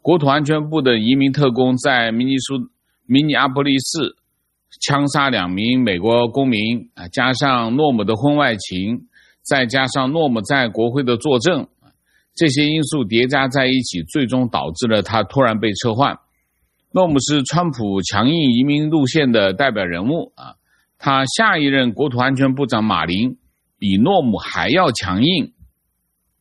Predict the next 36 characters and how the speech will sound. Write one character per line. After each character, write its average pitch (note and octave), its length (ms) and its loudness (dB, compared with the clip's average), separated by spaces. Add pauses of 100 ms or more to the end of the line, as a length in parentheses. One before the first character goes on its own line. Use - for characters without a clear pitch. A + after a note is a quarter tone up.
(220)
诺 E3 380 2
姆 G#2 180 -2
是 C3+ 240 -6
什 G2+ 100 -6
么 G#2 120 -4
呢？ A#2 240 0 (920)
诺 E3 200 4
姆 C3+ 120 2
是 A#2 360 -4
M C#3+ 180 2
M C#3+ 180 2
A C#3+ 480 2
的 E2+ 400 -8
拳 A#2+ 260 0
击 C3 160 -2
手 D2+ 340 -4
啊， B1 260 -16 (140)
他 B2 160 -2
是 A#2+ 340 0
两 G2+ 240 0
年 C#3 160 2
前， B2+ 460 0 (400)
他 D3 240 -2
曾 C3 240 -2
经 C#3 140 2
向 C3+ 340 0
这 A2+ 100 0
个 G#2+ 140 0
卡 F2 320 -4
车 C3+ 240 0
司 C3 260 -6
机 C3+ 160 -6
工 C#3 240 2
会 C#3 180 0
主 F2+ 200 -6
席 F#2+ 420 -4